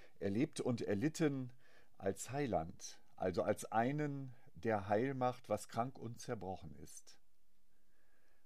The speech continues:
Das hat er in der Regel getan durch ein freundliches Wort.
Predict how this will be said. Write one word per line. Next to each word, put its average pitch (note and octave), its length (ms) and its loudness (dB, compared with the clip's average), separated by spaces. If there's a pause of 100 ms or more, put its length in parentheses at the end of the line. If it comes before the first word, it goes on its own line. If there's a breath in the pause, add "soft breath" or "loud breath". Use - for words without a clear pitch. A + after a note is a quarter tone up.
(120)
Das - 440 -2
hat B2 160 -2
er A#2 200 4
in A#2 100 -4
der A2+ 160 8
Regel C3 320 2
getan A#2+ 440 2
durch A#2+ 200 -4
ein A#2+ 120 -4
freundliches C3 600 -4
Wort. A#2+ 460 -6